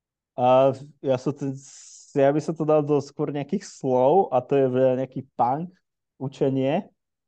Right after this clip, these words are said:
Mm, potom sa, že som sa preškolil a ja to nazvem, že, a, tak slangovo, že hustle. Že išiel som do terénu a reálne som chodil za klientami a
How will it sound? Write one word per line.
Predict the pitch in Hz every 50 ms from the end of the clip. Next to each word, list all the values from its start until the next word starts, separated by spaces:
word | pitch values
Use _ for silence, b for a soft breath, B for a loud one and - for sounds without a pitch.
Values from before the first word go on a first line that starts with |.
| _ _ _ _
Mm, | - 120 117 107 -
potom | - 120 - - 139
sa, | 135 135 143 139 139
že | 131 139 - 147 127 135 123 120
som | -
sa | 143 127 - 127
preškolil | - - 117 117 - - - - 123 120 120 120 139 165 - B B B B _
a | - 113
ja | 117 120
to | 120 - 123
nazvem, | 120 123 123 120 127 127 127 123 120
že, | 113 120 123 120 120 120 117 120 _ _ _ _ _ _ _ _ _ -
a, | - 104 107 - 117
tak | - 120 -
slangovo, | - - 123 120 123 131 131 131 127 120 117
že | 110 117 104
hustle. | 120 120 120 - - - 107 95 _ _ _ _ _ _ -
Že | 120 117 107 107 110 107 107 107 107 107 107 107 78 -
išiel | 120 - 131
som | 117 - 123 120
do | 117 120 120
terénu | - 131 120 120 120 117 123 127 131 127 101
a | 110 110
reálne | 113 113 113 113 113 113 117 113
som | - 117 117
chodil | - - 117 113 117 113
za | 107 110
klientami | 107 - 120 117 110 113 117 120 113 113 117 117 113
a | 107 104